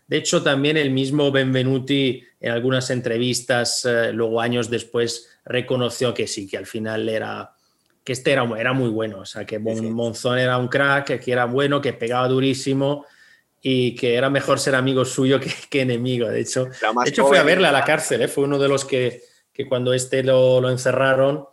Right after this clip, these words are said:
Speaker 1: porque él la, vamos, esto del, el asesinato de la, de la mujer fue en el año ochenta y ocho.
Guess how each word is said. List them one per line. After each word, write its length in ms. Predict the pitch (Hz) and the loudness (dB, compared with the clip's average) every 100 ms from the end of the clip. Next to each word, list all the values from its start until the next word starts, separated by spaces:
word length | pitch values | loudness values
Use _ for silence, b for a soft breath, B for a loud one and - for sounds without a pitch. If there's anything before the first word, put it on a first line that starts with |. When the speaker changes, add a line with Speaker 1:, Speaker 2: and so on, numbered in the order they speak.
| b b b _ - | b b b _ -8
Speaker 1:
porque 320 | 117 - 120 | -6 0 0
él 120 | 123 | 2
la, 360 | 120 117 113 113 | 0 0 -2 -2
vamos, 340 | 127 123 - | -2 -2 -4
esto 260 | 113 - 120 | -6 -6 -2
del, 280 | 117 120 117 113 107 - b b b | 0 0 0 0 -2 -6 b b b
el 200 | - 113 | -8 -4
asesinato 680 | 113 120 - 117 120 123 120 | -2 -4 -4 -2 -2 0 2
de 100 | 120 | 2
la, 380 | 120 117 117 | 2 0 0
de 100 | 117 | 0
la 120 | 120 117 | 0 0
mujer 280 | 117 127 | -2 -2
fue 160 | 113 135 | 0 2
en 40 | |
el 120 | 127 123 | 2 2
año 220 | 123 131 | 2 2
ochenta 400 | 127 131 120 110 | 0 0 0 2
y 60 | |
ocho. 280 | 147 160 120 | 2 0 -4